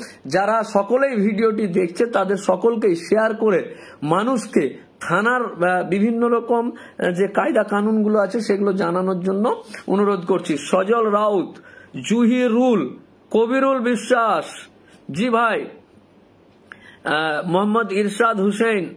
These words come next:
রবি রায়, দাদা ভালো আছেন? আহ, এখন মোটামুটি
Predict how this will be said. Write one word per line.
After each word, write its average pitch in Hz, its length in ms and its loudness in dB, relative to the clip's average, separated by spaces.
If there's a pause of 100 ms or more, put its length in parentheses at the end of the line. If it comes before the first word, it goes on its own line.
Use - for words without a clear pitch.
(100)
রবি 208 440 2
রায়, 208 260 2
দাদা 190 300 0
ভালো 196 300 0
আছেন? 214 460 0
আহ, 185 680 -4
এখন 220 220 -2
মোটামুটি 214 540 0